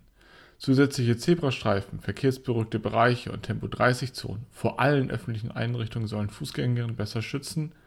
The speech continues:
Ampelschaltungen sollen so angepasst werden, dass der Fuß- und Radverkehr keine unnötigen Wartezeiten hat und gleichberechtigt in den Verkehrsablauf eingebunden wird. Auf geeigneten Pilotstrecken mit hohem Radverkehrsanteil soll eine grüne Welle für den Radverkehr erprobt werden.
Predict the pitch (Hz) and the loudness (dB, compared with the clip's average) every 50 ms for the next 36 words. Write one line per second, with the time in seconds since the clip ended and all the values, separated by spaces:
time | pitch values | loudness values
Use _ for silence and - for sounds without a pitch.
0 | - - - - - - - _ _ _ _ - 117 120 131 147 139 123 - 131 | -20 -20 -20 -20 -20 -20 -20 _ _ _ _ 0 0 2 2 2 0 2 2 2
1 | 127 120 - 123 120 117 113 110 104 104 101 104 117 131 - - 139 135 131 127 | 2 2 2 2 2 2 2 2 2 2 2 2 2 2 2 2 0 0 -2 -2
2 | 127 123 120 - - - 123 120 120 117 110 107 - - 107 104 - - 120 120 | 0 -2 -2 -2 -2 0 0 0 0 -2 -4 -6 -4 -4 -4 -4 -4 -4 -2 -2
3 | 127 - - 113 110 110 - - 117 113 113 - - - - 107 104 110 110 - | -2 -4 -4 -4 -4 -4 -2 -2 -2 -2 -2 -4 -6 -4 -2 0 0 -2 -4 -6
4 | - - 120 127 143 143 135 - 117 113 113 110 - 110 107 104 104 107 117 127 | -2 2 4 4 4 4 2 2 0 0 0 0 0 -2 -2 0 0 0 0 -2
5 | 131 120 - - 101 101 - - 107 110 110 - - - - - - - - - | -4 -6 -6 -6 -6 -6 -4 -2 -2 -2 -2 -4 -8 -18 -20 -20 -20 -20 -20 -20
6 | - - _ - 113 101 110 104 101 120 131 127 - - 123 123 113 117 - 120 | -20 -16 _ -4 -2 0 4 6 6 8 6 4 2 0 2 2 2 2 0 -4
7 | 117 - - 110 110 110 - 117 110 - - 113 113 - - - - 110 107 110 | -4 -2 -2 -2 -2 -2 -2 -6 -6 -2 -2 -2 -2 -2 -4 -6 -4 -2 -2 -2
8 | 107 - - 104 101 101 107 107 107 98 - 104 104 104 101 95 - - _ _ | -4 -6 -6 -4 -2 -2 -2 -4 -4 -6 -6 -8 -8 -8 -10 -10 -12 -16 _ _
9 | _ _ _ _ - - - - - - _ _ _ - - - - - 104 113 | _ _ _ _ -20 -20 -20 -20 -20 -20 _ _ _ -10 -10 -2 2 4 6 6
10 | 117 123 131 175 170 165 139 - 120 117 113 120 131 127 - - 131 123 - 113 | 6 6 4 2 0 0 -2 -4 -2 0 0 0 0 -2 -4 -6 -6 -4 -4 -6
11 | 107 - - 143 135 127 113 113 123 123 - - 123 - - 117 110 - - 113 | -6 -4 -2 -2 0 0 2 2 0 0 0 -2 -4 -2 -2 -4 -4 -2 -4 -6
12 | 110 - 120 113 110 113 110 110 117 110 107 107 - 113 123 139 143 139 120 113 | -4 -2 -2 0 0 0 0 0 0 0 0 -2 0 0 2 2 4 2 2 2
13 | 113 117 117 110 - - - 107 104 107 107 104 - - 110 - - - 113 110 | 4 4 2 2 0 -2 -2 0 0 0 0 -2 -2 -4 -6 -4 -4 -4 -4 -4
14 | 107 110 - - - 110 - - 98 95 95 98 101 | -4 -6 -8 -8 -8 -8 -6 -4 -4 -4 -2 -4 -6